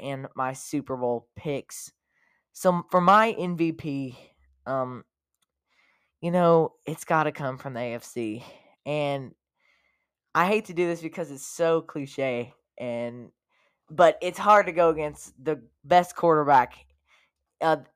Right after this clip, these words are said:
y-, you know, talent-wise, athleticism-wise,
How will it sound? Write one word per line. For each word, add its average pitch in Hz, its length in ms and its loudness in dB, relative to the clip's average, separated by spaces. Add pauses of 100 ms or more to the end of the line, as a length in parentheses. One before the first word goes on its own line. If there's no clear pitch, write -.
(180)
y-, 175 60 -2
you 170 180 -2
know, 165 140 2
talent-wise, 139 840 2
athleticism-wise, 143 1200 -2